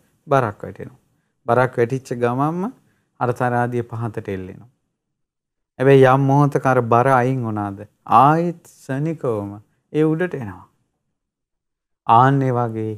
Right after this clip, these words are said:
යහපත් මිනිසුන්ට, හොඳ මිනිසුන්ට සංසාරේ අකුසල කර්ම විපාක දෙන අවස්ථා තියෙනවා.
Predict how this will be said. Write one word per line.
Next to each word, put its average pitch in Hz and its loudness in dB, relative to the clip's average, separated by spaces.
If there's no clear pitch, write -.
යහපත් 143 0
මිනිසුන්ට, 113 -10
හොඳ 127 -4
මිනිසුන්ට 110 -8
සංසාරේ 117 -4
අකුසල 160 -4
කර්ම 120 -8
විපාක 101 -10
දෙන 101 -14
අවස්ථා 95 -14
තියෙනවා. 98 -14